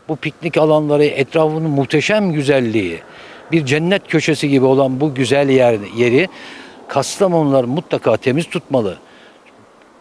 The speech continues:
Piknik yapılan yerlere şöyle bir baktığımızda pet şişelerin, e, piknik artıklarının, laylonların olduğu bir, e, ş-, kötü bir alana,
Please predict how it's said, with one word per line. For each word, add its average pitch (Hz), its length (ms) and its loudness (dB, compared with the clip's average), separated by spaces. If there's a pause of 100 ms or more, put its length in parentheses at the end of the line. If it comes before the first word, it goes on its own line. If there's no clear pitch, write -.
(540)
Piknik 185 400 -4
yapılan 196 380 2
yerlere 185 520 2
şöyle 180 320 2
bir 165 180 2
baktığımızda 147 800 0 (320)
pet 180 200 -2
şişelerin, 175 680 0 (300)
e, 139 400 4
piknik 170 300 -6
artıklarının, 165 920 0
laylonların 170 800 2 (360)
olduğu 160 480 2
bir, 139 240 -8 (240)
e, 135 520 2
ş-, - 220 -12
kötü 190 300 -2
bir 160 120 4
alana, 123 500 2